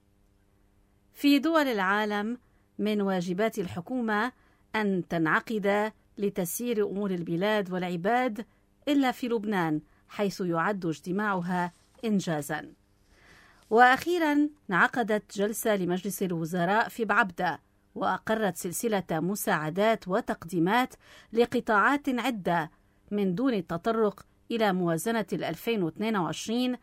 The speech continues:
والتي تبحث ابتداءً من الغد بنداً بنداً في السراي الحكومي ضمن سلسلة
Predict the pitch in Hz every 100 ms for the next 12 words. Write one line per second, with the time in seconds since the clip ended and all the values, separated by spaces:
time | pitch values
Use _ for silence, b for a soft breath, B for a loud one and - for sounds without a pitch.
0 | b b b b 254 262 277 - 339 -
1 | 277 285 - 208 190 220 226 220 220 208
2 | 208 202 190 - _ _ - 180 240 208
3 | 175 160 196 240 214 220 220 226 b b
4 | b 226 - 214 208 220 196 165 175 180
5 | 240 269 254 B B B 220 262 247 -
6 | 247 - 311